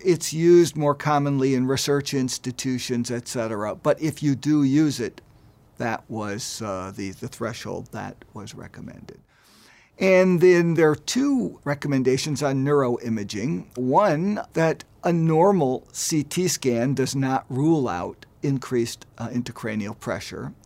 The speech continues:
And I think that's an important, uh, recommendation. And also that routine repeat use of a C T scan is not recommended, uh, unless, of course, there's some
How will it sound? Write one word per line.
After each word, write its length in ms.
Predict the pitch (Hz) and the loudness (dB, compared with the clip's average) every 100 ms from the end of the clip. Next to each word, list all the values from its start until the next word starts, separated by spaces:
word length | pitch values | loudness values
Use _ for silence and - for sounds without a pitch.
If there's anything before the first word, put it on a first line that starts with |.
| _ | _
And 320 | 110 104 113 | -10 -6 -6
I 120 | 104 117 | -8 -8
think 260 | 131 - | -8 -6
that's 240 | 120 123 127 | -8 -6 -6
an 100 | 113 | -4
important, 720 | 110 - 110 - 107 104 - | -6 -8 -8 -6 -6 -8 -10
uh, 300 | 110 95 95 | -10 -10 -8
recommendation. 1080 | 98 - 90 76 76 80 - - 135 160 - | -10 -10 -10 -8 -6 -8 -6 -6 -4 -4 -6
And 460 | - 131 127 131 127 | -4 -2 0 -2 -2
also 600 | - 151 151 - 151 151 | 0 0 2 2 2 4
that 340 | 151 143 - _ | 2 2 0 _
routine 800 | 156 147 175 175 - 196 196 196 156 | -4 2 2 2 -2 2 4 4 2
repeat 600 | 151 143 - 147 143 - - | 0 -2 0 2 2 -4 -2
use 400 | 127 143 139 131 | 0 2 0 -4
of 120 | 113 | -6
a 40 | |
C 220 | - 139 | -4 -4
T 320 | 123 - 131 120 | -4 -4 -2 -2
scan 720 | - 123 117 110 104 113 113 - - - - - | -4 -4 -2 -4 -4 -4 -4 -10 -20 -20 -20 0
is 300 | 160 143 123 | 0 2 0
not 460 | 143 143 135 - - | 2 4 2 0 -6
recommended, 1120 | 131 131 139 123 123 117 110 101 95 90 135 - - - - - | -4 -4 -2 0 0 0 -2 -4 -6 -8 -12 -14 -20 -20 -14 -8
uh, 220 | 110 110 | -6 0
unless, 340 | 202 156 156 | 2 2 0
of 140 | 139 - | -2 -4
course, 240 | 143 123 | -4 -2
there's 240 | - 120 - | -4 -6 -2
some 360 | 123 117 110 | -2 -2 -4